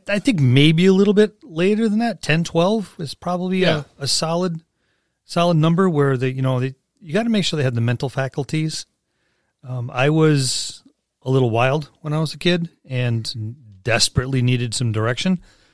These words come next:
Speaker 1: So for me, that's where gaming was, uh, put in my lap and gave me an, an outlet for,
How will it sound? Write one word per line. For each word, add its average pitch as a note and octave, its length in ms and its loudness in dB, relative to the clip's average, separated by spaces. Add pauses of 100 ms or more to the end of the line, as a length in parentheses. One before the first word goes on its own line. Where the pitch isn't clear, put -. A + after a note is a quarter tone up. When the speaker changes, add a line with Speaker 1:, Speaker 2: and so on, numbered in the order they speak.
Speaker 1:
So A2+ 140 -6
for B2 120 -4
me, B2 160 2
that's B2 220 -2
where A#2+ 80 -2
gaming B2 480 0 (220)
was, A2 360 -4
uh, A2 220 -6 (120)
put D3+ 160 -6
in A#2+ 60 -4
my B2 120 0
lap B2 320 -2
and G#2 320 -18 (240)
gave B2+ 160 0
me B2+ 120 2 (120)
an, A#2+ 260 -4
an B2 140 0
outlet C#3 420 -2
for, A#2+ 400 -4